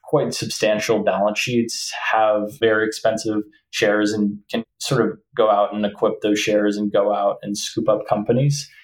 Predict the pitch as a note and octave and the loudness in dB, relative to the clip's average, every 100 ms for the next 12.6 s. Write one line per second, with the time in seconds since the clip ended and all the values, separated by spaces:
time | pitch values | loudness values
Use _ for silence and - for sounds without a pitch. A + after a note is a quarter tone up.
0 | _ _ A#2+ A2+ B2 A2 G#2+ - A2 G#2+ | _ _ -4 0 0 2 0 0 0 2
1 | G2+ G2+ G2+ G2+ G#2+ G#2 G2+ G2+ F#2+ A2 | 2 2 2 0 -2 -2 -2 0 -2 0
2 | G#2 G2+ G2 A#2 - - G#2 G3+ - _ | 0 0 0 -2 -2 0 0 0 -8 _
3 | _ _ _ _ _ _ _ _ - C3 | _ _ _ _ _ _ _ _ -2 0
4 | B2 A#2 A2 G2 A2 - A2 G2+ A#2+ G2+ | 2 2 2 2 -2 0 2 2 2 0
5 | G#2 G#2 G#2+ G#2 G2 A2 G2+ G2+ A2 G#2+ | 0 -2 -2 -2 -4 0 2 2 2 0
6 | G2+ G#2 G2+ G#2 C3+ B2+ C3+ - _ - | 0 0 -2 0 0 0 -2 -10 _ -2
7 | A2+ G#2+ G#2 G2+ - A#2+ - A#2 A2 A2 | 0 0 -2 -4 0 -2 0 2 4 2
8 | A2 A2+ - G#2+ G2+ A2 G#2 G#2 - - | 2 0 2 0 2 0 0 -2 -8 -4
9 | A2+ A2 G#2 G#2+ G#2+ G#2 G2+ G2+ - _ | 0 2 2 2 2 2 2 -2 -8 _
10 | _ - A#2+ A2+ A2 A2+ A2+ - A2+ A2 | _ -2 2 2 2 2 2 0 0 2
11 | G#2 - G#2+ G#2 F#2+ A#2 G#2 G#2 - - | 0 0 2 2 0 0 0 0 -6 -2
12 | G#2+ G2+ G#2 G#2+ G#2 | -2 0 0 0 -2